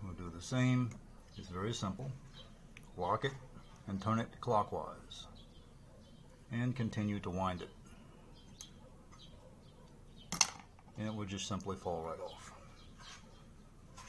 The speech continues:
And as you can see, there's lots of rust in the spring. We'll set this aside to clean it.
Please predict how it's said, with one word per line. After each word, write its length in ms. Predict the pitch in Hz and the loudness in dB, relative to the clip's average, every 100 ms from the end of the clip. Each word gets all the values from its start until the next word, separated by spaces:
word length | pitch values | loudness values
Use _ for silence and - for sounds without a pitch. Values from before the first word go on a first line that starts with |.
| - - | -10 -2
And 300 | 95 92 95 107 | 0 2 0 2
as 200 | 117 131 | 2 4
you 60 | |
can 120 | 185 | 6
see, 300 | 190 117 107 139 - - - - - - - - - - - - - - - - - - - - - - - | 6 6 4 2 -2 -10 -12 -14 -14 -14 -14 -16 -16 -16 -16 -16 -16 -16 -14 -14 -14 -14 -14 -14 -14 -14 -10
there's 200 | 95 90 92 | -4 -4 0
lots 840 | 98 98 - - - - - - - - - - - - - - - - - - - - - - - - - - | 6 8 8 4 -4 -4 -4 -2 0 -2 -4 -8 -14 -14 -14 -14 -14 -14 -16 -16 -16 -16 -16 -16 -16 -16 -12 -4
of 160 | 110 95 | -2 2
rust 460 | 87 85 - - - - 98 | 2 2 -2 -8 -12 -6 0
in 100 | 95 | 0
the 80 | |
spring. 420 | 95 - 101 90 82 - - - - - - - - - - - - - - | 0 2 4 4 -2 -10 -14 -14 -14 -14 -14 -14 -14 -14 -14 -14 -14 -14 -10
We'll 60 | 104 | -4
set 220 | 110 104 | -2 0
this 160 | 95 | -2
aside 320 | 101 - 98 92 | 0 2 2 2
to 60 | |
clean 260 | - 143 135 | 4 8 8
it. 160 | 135 | 6